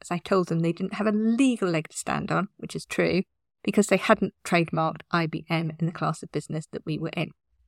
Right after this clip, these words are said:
Anyway, trademarking your business name gives you this kind of legal clout. The third reason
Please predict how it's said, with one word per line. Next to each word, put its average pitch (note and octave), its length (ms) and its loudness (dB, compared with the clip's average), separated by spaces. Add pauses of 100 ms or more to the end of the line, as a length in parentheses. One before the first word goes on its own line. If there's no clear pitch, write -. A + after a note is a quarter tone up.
(960)
Anyway, E3 460 4 (600)
trademarking A#3 680 6
your G#3 80 6
business F3 420 0
name D#3+ 360 -2 (100)
gives D#3+ 200 0
you D#3+ 240 0
this - 200 -2
kind D#3 260 -2
of D#3 180 -6
legal D#3 360 -6
clout. - 420 -6 (2250)
The A#3+ 60 -4
third D#4 420 8
reason D#3+ 380 0